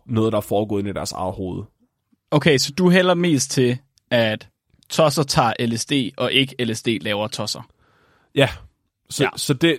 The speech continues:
Speaker 1: det, det er sy-, når man sådan hører dem tale om det, virker det meget som om, at dem, der f-, formåede at, at forblive normale, det var dem, der forstod, at det her var et fænomen, der blev skabt af deres hjerne.
Speaker 2: Okay, okay.
Speaker 1: Hvor dem, der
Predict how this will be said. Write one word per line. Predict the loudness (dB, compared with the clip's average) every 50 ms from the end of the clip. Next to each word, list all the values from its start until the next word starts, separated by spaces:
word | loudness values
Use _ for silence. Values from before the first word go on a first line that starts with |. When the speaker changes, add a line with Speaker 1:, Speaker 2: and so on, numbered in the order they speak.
| -2 0
Speaker 1:
det, | 0 2 2 0 -2 0 2
det | 2 4
er | 4 2
sy-, | 2 0 -2 -4 -4 -4 -6 -8 -10 -10 -8 -6 -6
når | -4 -2 0 0 2
man | 2 0
sådan | 0 0 2 4
hører | 4 4 4
dem | 2 2
tale | 0 0 2 2 2 2
om | 0 -2
det, | 0 0
virker | 0 0
det | 2 0
meget | 0 0 -2 -2
som | -2 -2 -2
om, | -2 -2 -4 -8 _ _ _ _ _ _ _ _ _ _ _ _ _ _ _ -8
at | -6 -2 0 2
dem, | 2 2 0 0 0
der | 0 0 0
f-, | -2 -6 -10 -18 -16 -16 -16 -16 -16 -18 -18 -18 -18 -18 -20 -20 -18 -6 -2
formåede | 0 2 4 4 6 6 6 4 2 0 -2 -2 -4
at, | -4 -4 -6 -12 -14 -12
at | -12 -8
forblive | -6 -6 -4 0 2 4 4 4 4 4
normale, | 2 2 2 4 4 4 2 2 -2 -8 -10 -6 _ 2
det | 4
var | 4 4 4
dem, | 4 4 4 4 2 0 -4 -2 -2
der | 0 0 0 0
forstod, | -2 -4 -4 -4 -4 -2 0 0 0 0 -2 -6 -8 -8
at | -8 -2 0
det | 2 2
her | 4 2
var | 2 0 -2
et | -4 -6
fænomen, | -6 -6 -4 -2 -2 -2 -2 -4
der | -6
blev | -6 -6
skabt | -6 -4 -2 0 -2 -2 -2 -6
af | -10 -8
deres | -8 -8 -8 -6
hjerne. | -6 -6 -6 -6 -8 -8 -10 -12 -14 _ _ _ _ _ _ _
Speaker 2:
Okay, | 0 0 2 2 0 -2 -4 -8
okay. | -8 -6 -2 0
Speaker 1:
Hvor | 0 2
dem, | 4 2 2 4
der | 2 0